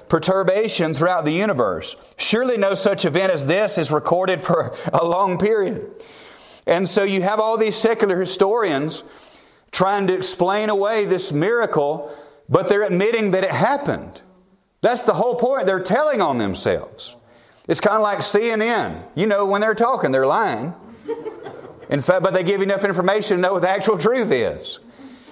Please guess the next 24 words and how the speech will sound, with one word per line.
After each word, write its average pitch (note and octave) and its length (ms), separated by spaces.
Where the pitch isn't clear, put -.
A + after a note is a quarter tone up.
And F#3 240
so, G#3 640
isn't G3+ 180
that A#3+ 120
amazing G#3 640
that D3+ 100
these G3+ 200
things G#3 220
were F#3+ 60
recorded? F#3+ 440
And F3+ 280
it, F3 320
it F3+ 140
could A#3+ 200
not A#3 220
have F#3+ 100
been G3 140
an F3+ 100
eclipse, G#3 400
but F#3+ 160
even B3 300
if G#3+ 80
it E3 100
was, F#3+ 540